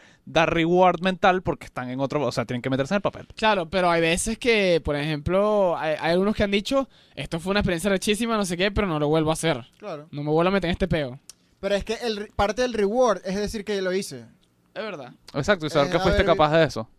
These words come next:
Speaker 3: Exactamente.
Speaker 2: Es verdad.
Speaker 1: O hay unos que lo toman como estilo de vida, tipo Daniel Day-Lewis. El
Speaker 3: Muchas
Speaker 1: carajo.
Speaker 3: personas como que hacen un maratón y ya, pues.
Speaker 2: Cierto.
Speaker 3: Y lo hice ya una vez y más nunca.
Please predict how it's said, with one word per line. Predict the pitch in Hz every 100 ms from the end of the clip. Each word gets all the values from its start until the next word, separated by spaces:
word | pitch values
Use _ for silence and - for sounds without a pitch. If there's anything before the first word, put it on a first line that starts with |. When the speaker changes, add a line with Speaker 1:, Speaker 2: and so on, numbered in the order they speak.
| _ -
Speaker 3:
Exactamente. | 151 139 147 139 117 - _ _ 175
Speaker 2:
Es |
verdad. | 190 160 135 _ _ _ _ -
Speaker 1:
O | 131 135
hay | 139
unos | 156
que | 160
lo |
toman | 147 147
como | 165 143
estilo | - 131 123
de | 143
vida, | 123 110
tipo | 110 117
Daniel | 117 117 117
Day-Lewis. | 120 123 117 - -
El | 143
Speaker 3:
Muchas | 160 -
Speaker 1:
carajo. | 113 107 107
Speaker 3:
personas | 104 180
como | 208 185 131 139
que |
hacen | 151 143 165
un | 175
maratón | 180 190 165 160 170
y | 190
ya, | 147 151
pues. | 135 - _ _ _ _ - -
Speaker 2:
Cierto. | - 175 147 143
Speaker 3:
Y | 139
lo | 143
hice | 143 170
ya | 165 175
una | 196 202
vez | 220 214
y |
más | 160 156
nunca. | 147